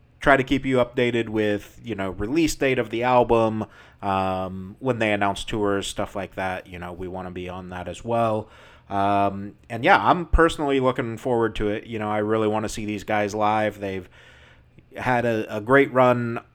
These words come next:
you know, and then covid kicked 'em in the fucking dick and slowed everything down,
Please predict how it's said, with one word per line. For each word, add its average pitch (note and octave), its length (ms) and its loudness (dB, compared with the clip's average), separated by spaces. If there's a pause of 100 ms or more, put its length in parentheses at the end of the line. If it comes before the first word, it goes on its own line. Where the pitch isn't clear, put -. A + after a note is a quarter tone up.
you B2 160 -6
know, G#2+ 320 -2 (160)
and A2+ 160 -4
then G#2+ 200 -4
covid A2 400 0 (120)
kicked - 260 -2
'em G2+ 460 -4
in G#2+ 160 -6
the G2+ 60 -4
fucking G#2 340 -4
dick F#2+ 400 -6
and F#2+ 500 -8
slowed G#2 320 -2
everything G2 340 -4
down, F#2+ 380 -6